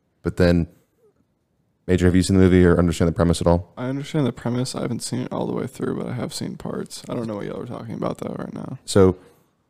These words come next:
Speaker 1: basically, if you ever get lost in these dreams, 'cause they'll go into dreams of dreams of dreams, but then they have, like, these items that they can use to make sure that they're not in a dream or they are in a dream, because sometimes you can't tell.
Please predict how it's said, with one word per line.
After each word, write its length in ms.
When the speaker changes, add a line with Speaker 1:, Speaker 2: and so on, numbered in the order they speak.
Speaker 1:
basically, 640
if 140
you 100
ever 160
get 200
lost 420
in 60
these 120
dreams, 280
'cause 100
they'll 80
go 160
into 140
dreams 560
of 80
dreams 300
of 120
dreams, 380
but 160
then 100
they 140
have, 240
like, 160
these 340
items 360
that 40
they 140
can 200
use 280
to 100
make 220
sure 160
that 120
they're 120
not 280
in 60
a 40
dream 220
or 60
they 140
are 280
in 20
a 60
dream, 280
because 200
sometimes 360
you 80
can't 340
tell. 320